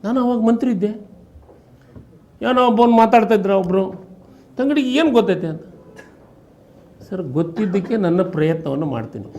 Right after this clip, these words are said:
ಈಗ ಅಕಸ್ಮಾತ್ ಇಪ್ಪತ್ತು, ನಾನು ಕ್ಯಾಲ್ಕುಲೇಷನ್ ಮಾಡಿದ ಪ್ರಕಾರ ಇಪ್ಪತ್ತು ಟಿ ಎಮ್ ಸಿ ನೀರು ಉಳಿತೈತಿ.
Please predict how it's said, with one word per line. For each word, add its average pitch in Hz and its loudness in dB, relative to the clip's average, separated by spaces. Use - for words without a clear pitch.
ಈಗ 202 6
ಅಕಸ್ಮಾತ್ 180 4
ಇಪ್ಪತ್ತು, 247 4
ನಾನು 196 4
ಕ್ಯಾಲ್ಕುಲೇಷನ್ 190 2
ಮಾಡಿದ 156 0
ಪ್ರಕಾರ 139 -4
ಇಪ್ಪತ್ತು 156 -4
ಟಿ 127 -6
ಎಮ್ 127 -4
ಸಿ 185 -4
ನೀರು 127 -2
ಉಳಿತೈತಿ. - -8